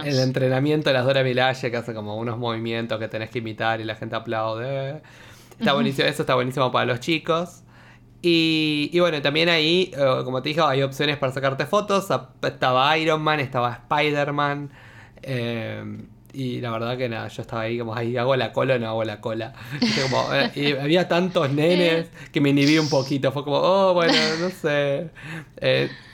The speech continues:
Speaker 2: no, entonces como que, bueno, nada, lo dejé ahí, le saqué fotos ahí a lo lejos. Fue como, "Ay, hola".
Speaker 1: Está bien.
Speaker 2: Eh, después hay como una cocina que se llama la cocina experimental de Pim, ¿no? Es
Speaker 1: Ah.
Speaker 2: como, eh,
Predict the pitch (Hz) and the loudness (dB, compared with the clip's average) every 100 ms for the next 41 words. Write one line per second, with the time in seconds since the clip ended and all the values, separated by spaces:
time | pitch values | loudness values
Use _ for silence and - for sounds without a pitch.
0 | - - 139 123 131 143 143 165 170 147 | -16 -6 -2 0 0 -2 0 2 4 2
1 | 123 123 117 113 113 110 117 120 - 135 | 0 0 -2 -4 -6 -6 -4 -6 -2 0
2 | 135 139 131 120 120 131 135 131 117 120 | 0 -2 -4 -6 -4 -2 -2 -2 -2 -2
3 | 117 113 117 - 120 120 117 113 113 127 | -2 0 -2 -2 -6 -8 -10 -10 -10 -8
4 | 127 117 117 120 - - - - 220 - | -8 -8 -10 -12 -16 -20 -20 -20 -20 -18
5 | 151 - - 143 127 117 113 - 147 170 | -16 -16 -10 -4 -2 -2 -4 -4 -2 0
6 | 196 190 156 185 180 135 - 156 160 135 | 0 0 0 0 0 -2 0 0 0 -2
7 | 135 147 147 139 127 120 131 131 131 127 | 0 0 2 2 2 0 0 -2 -2 -2
8 | 156 151 135 123 120 120 135 143 123 123 | -2 0 0 0 -2 0 0 2 0 -2
9 | 139 131 135 165 - - 123 143 - - | -4 -4 -6 -10 -14 -6 -4 -4 -8 -20
10 | - - - 131 285 - 120 131 | -20 -20 -8 -4 -2 -2 -2 -2